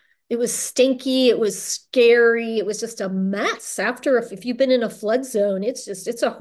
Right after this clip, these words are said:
horror movie. It's a sci-fi horror movie. So that's how, uh, my birding life began. And, and, um, then I took an ornithology class. I think I,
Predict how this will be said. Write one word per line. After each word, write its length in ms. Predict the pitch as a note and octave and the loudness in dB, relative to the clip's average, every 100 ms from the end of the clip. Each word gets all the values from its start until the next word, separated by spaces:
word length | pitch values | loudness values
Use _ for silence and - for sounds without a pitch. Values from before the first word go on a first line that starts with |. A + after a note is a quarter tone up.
| - | 0
horror 320 | G#3+ E4+ B3+ | 2 2 0
movie. 480 | F#3+ D#3 - - _ | -2 -4 -10 -16 _
It's 160 | - G3+ | -16 -14
a 40 | |
sci-fi 760 | - - A3+ B3 A#3+ A3 A3 G#3 | -8 -2 0 -2 -2 -2 -2 -4
horror 340 | G3+ G3+ G3 | -4 -4 -4
movie. 300 | F#3+ E3+ E3+ | -6 -6 -6
So 340 | E3+ G#3 F#3+ F#3+ - - _ _ _ _ _ _ _ | -2 0 0 -4 -20 -20 _ _ _ _ _ _ _
that's 240 | A#3 A#3+ | -2 -2
how, 220 | A#3+ B3 A#3+ | -2 0 0
uh, 100 | - | -2
my 180 | A3+ G#3+ | -4 -2
birding 360 | A3 G#3 G#3+ | -2 -2 -4
life 280 | G3+ F#3+ G3+ | -6 -6 -8
began. 500 | G3+ G#3+ A3 C#4 G4 | -8 -4 -2 0 0
And, 360 | D#4 G#3 G#3 G#3 | -2 -2 -4 -4
and, 300 | G#3 G3+ G#3 | -4 -6 -6
um, 240 | G3+ G3+ | -6 -4
then 180 | G3 G#3 | -2 -2
I 60 | G#3+ | -2
took 200 | A#3 A3+ | -6 -6
an 100 | G#3+ | -6
ornithology 720 | G#3 G#3 G3+ G3+ G#3+ A3+ C#4 | -6 -6 -4 -2 -2 -4 -6
class. 560 | C4 C#4 C4+ F4 F#4 - | -4 0 0 0 -4 -8
I 80 | - | -6
think 300 | A3+ G3+ A3 | -6 -6 -6
I, 180 | G3+ | -8